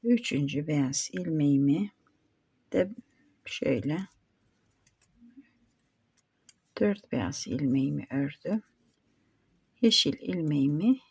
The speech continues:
gene yeşil örüyorum. Bir beyaz, bir, iki yeşil, bir,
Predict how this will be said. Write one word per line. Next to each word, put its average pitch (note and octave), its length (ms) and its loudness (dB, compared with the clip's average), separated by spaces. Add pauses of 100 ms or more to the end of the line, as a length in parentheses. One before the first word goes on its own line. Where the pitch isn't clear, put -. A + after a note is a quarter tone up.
(120)
gene D3 280 2
yeşil - 440 -4
örüyorum. D#3+ 680 -6 (1500)
Bir D3+ 340 -4
beyaz, D#3+ 640 -4 (1700)
bir, E3 600 -4 (1600)
iki - 300 -10
yeşil, D#3 600 0 (3000)
bir, D3+ 520 -4